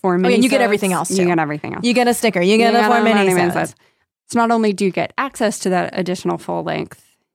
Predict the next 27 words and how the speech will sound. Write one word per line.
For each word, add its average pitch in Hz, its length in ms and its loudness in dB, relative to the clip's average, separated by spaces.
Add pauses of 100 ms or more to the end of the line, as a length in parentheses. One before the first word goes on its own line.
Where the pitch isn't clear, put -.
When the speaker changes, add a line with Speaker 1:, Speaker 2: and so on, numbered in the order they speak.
(160)
Speaker 1:
episode 170 540 -4
where 175 180 -6
we 175 100 -4
cover 165 440 -8 (100)
a 170 240 -8
different 165 400 -8
book, 170 260 -8 (460)
but - 420 -4 (520)
you 202 360 0
might 185 260 0
be 185 220 -2
the 170 420 -4 (100)
one 180 300 2
chosen 175 540 -2
to 165 360 -4
pick - 240 -8
the 170 60 -6
book. - 300 -16
Like, 175 260 -6
we 190 100 2
just 180 220 -2
put 175 240 -4
everybody's 170 540 -4
name 165 460 -2 (180)
in 175 120 -2
a 165 80 -4
raffle, 202 680 -2